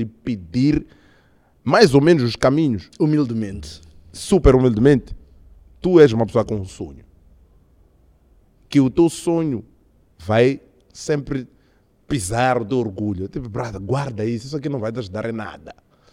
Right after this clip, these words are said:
Speaker 1: Vai perguntar. "Você quer fazer o quê?" "Ah, quero deals."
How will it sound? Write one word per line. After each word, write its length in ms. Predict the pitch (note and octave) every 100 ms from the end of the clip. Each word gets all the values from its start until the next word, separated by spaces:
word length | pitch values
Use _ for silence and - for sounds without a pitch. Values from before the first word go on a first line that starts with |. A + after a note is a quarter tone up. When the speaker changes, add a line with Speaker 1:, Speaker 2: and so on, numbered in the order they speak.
| _ -
Speaker 1:
Vai 240 | B2 D3
perguntar. 840 | B2+ - A#2+ G2+ G#2 G2 A#2 F2 - _ _ _ _ _ _ _ _ _ _ _ -
"Você 180 | - E3+
quer 120 | E3 D#3 C#3+
fazer 220 | C3+ A2
o 60 | B2+
quê?" 260 | C3 F#2 - _ _ _ G#2+
"Ah, 320 | A#2 A#2+ G2 F#2 G2
quero 500 | D3 C#3 C3+ B2 G#2+ - _ _ _ _ _ _ -
deals." 640 | G#2+ A2 C3+ G#2+ F2 -